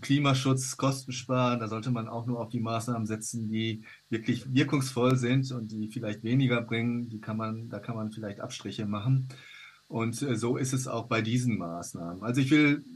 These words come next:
nicht sagen, also man, letztendlich greift man jeden Strohhalm, wenn, wenn man, äh, so, so unter Druck steht. Aber, ähm,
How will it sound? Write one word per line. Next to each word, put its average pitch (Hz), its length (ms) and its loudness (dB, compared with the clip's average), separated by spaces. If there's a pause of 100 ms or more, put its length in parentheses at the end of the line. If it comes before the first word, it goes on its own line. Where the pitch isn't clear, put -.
nicht 139 360 -4
sagen, 147 320 2
also 131 140 2
man, 139 180 2 (240)
letztendlich 147 480 0
greift 135 240 4
man 135 140 6
jeden 131 200 8
Strohhalm, 117 540 4
wenn, 123 320 -2
wenn 117 140 0
man, 117 420 -2 (160)
äh, 131 260 0
so, 123 300 2
so 123 200 -2
unter 131 220 2
Druck 131 220 2
steht. 127 400 0
Aber, 117 560 0 (400)
ähm, 113 800 2